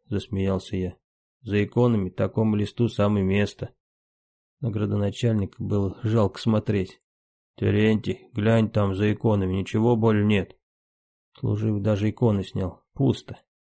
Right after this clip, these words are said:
Я подошел к стоявшему в углу мусорному ведру,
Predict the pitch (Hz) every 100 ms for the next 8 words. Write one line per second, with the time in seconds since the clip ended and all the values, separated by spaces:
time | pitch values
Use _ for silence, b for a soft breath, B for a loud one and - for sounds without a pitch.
0 | _ _ _ _ - 117 - 104 104 117
1 | 107 - 101 107 110 - 98 98 101 110
2 | 104 107 104 98 101 95 101 110 120 -